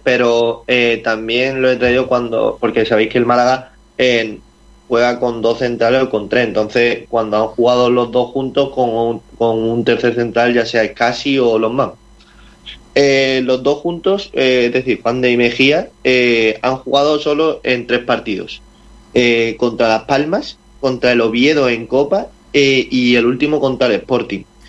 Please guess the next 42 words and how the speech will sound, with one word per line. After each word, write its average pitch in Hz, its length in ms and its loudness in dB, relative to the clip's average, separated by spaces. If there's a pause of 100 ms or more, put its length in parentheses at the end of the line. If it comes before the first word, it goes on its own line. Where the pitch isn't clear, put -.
(460)
Eh, 127 280 2
contra 120 280 -2
Las 117 140 0
Palmas, 131 560 -2
eh, 120 420 2
recordéis, 113 480 0
fue 117 140 0
el 117 100 0
prim-, 117 280 -2
el, 117 640 -2 (100)
bueno, 113 180 2
uno 113 140 2
de 120 60 4
los 120 80 0
primeros 120 280 2
partidos, 117 760 0 (360)
eh, 117 500 2
de 117 140 0
la 107 160 2
ida 120 300 2
de, 113 540 0 (340)
de 110 420 -8
la 113 120 4
primera 113 240 4
vuelta, 127 420 0 (360)
eh, 123 220 2
con 123 140 -2
empate 123 380 -2
a 120 120 -2
cero, 131 260 0 (440)
eh, 120 480 2
contra 117 260 0
el 117 60 2
Oviedo 117 260 2
en 131 140 -4
Copa, 135 540 0
el 107 160 -2
Málaga 117 340 2
ganó 113 340 -2
uno 117 300 -4
a 110 120 -2
cero, 143 300 0